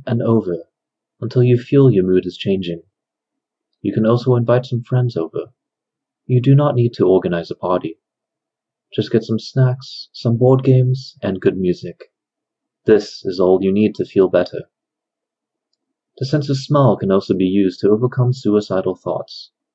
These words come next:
Some smells can help you remember some good times in your past, such as when you were a child and your mom was preparing your favorite dinner. Another example is the smell of a perfume that reminds you of your first love.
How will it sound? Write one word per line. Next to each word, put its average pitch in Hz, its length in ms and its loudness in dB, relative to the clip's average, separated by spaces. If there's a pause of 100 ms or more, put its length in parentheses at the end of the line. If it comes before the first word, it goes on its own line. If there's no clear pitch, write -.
(440)
Some 95 220 -2
smells 98 340 0
can 101 160 -4
help 101 220 0
you 110 80 2
remember 110 320 2
some 113 260 -4
good 127 220 0
times 127 420 -4
in 90 60 -8
your 90 100 0
past, 95 540 -6 (420)
such 131 220 -4
as 127 140 0
when 135 120 6
you 143 120 4
were 139 160 6
a - 20 4
child 131 480 4
and 110 160 0
your 110 140 2
mom 110 260 0
was - 220 -20
preparing 101 360 -4
your 92 180 -2
favorite 98 640 -2
dinner. 87 380 -6 (1300)
Another 104 360 2
example 101 480 0
is - 60 -10
the 104 80 0
smell 120 320 -4
of 117 120 -2
a 113 40 -4
perfume 120 540 -2
that 92 200 -2
reminds 101 460 -4
you 90 120 0
of 87 80 -10
your 90 120 -2
first 90 360 -6
love. 92 280 0